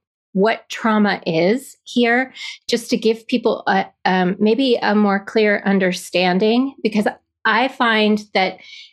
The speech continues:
everyone I talk to and I s-, I tell them what I do, that I,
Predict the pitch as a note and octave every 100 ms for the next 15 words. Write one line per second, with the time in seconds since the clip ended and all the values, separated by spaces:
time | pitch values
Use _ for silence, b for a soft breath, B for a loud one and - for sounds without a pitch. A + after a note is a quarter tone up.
0 | _ A3 A#3 D4 B3 A#3 G#3+ - G3+ G3+
1 | G#3+ F#3+ F3+ F#3+ G3+ _ _ _ _ _
2 | _ G3 F#3+ F#3+ G3+ - - F#3+ F#3 -
3 | A#3 A3 A#3 G#3+ G#3 - G3+ G3 F#3 F#3
4 | F#3 F#3 F3+ F3 E3+